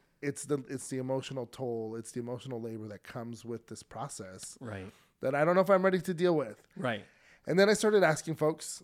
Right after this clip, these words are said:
Speaker 1: and I said, you know, I would ask folks, like, "What do you think? Do you think I have the actual ability?" And
Speaker 2: Right.
Speaker 1: there were a number of folks who were like, "We've been waiting for somebody like you to show up into this space. Like, it just,
Speaker 2: Right.
Speaker 1: it makes sense." So, so yeah, I was leading Pride.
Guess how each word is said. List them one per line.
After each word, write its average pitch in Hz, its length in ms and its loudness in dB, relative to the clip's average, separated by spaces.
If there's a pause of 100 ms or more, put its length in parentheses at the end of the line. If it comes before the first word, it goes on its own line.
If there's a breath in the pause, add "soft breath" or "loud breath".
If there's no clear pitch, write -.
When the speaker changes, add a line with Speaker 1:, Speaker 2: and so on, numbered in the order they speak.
(120)
Speaker 1:
and 135 160 -8
I 127 220 -4
said, 127 440 -2 (260)
you 143 120 -6
know, 139 140 0
I 131 120 0
would 135 160 -2
ask 131 180 -4
folks, 131 240 -6
like, 113 300 -8 (140)
"What 147 160 2
do 156 80 8
you 147 80 4
think? 151 340 2
Do - 80 -4
you 131 80 0
think 147 300 -2
I 131 100 2
have 127 300 -2
the 131 100 -2
actual 123 320 -6
ability?" 117 760 -6
And 120 160 -6
Speaker 2:
Right. 120 280 -6 (100)
Speaker 1:
there 135 140 -2
were 139 60 2
a 139 40 -2
number 143 180 0
of 143 100 0
folks 147 220 -2
who 143 100 -4
were 139 40 0
like, 120 160 -6 (560)
"We've 151 220 -2
been 175 160 2
waiting 147 240 2
for 127 160 -10
somebody 123 320 -6
like 117 260 -10
you 120 60 -8
to 113 80 -8
show - 180 -6
up 104 140 -12
into 110 180 -12
this 110 140 -12
space. 104 580 -14
Like, 107 180 -16
it 131 80 -10
just, 101 200 -8
Speaker 2:
Right. 98 80 -16
Speaker 1:
it 123 80 -10
makes 131 220 -4
sense." 123 360 -6
So, 135 340 4 (460 soft breath)
so - 100 -2
yeah, 143 260 6
I 139 120 0
was 143 260 -2
leading 202 240 2
Pride. 175 640 8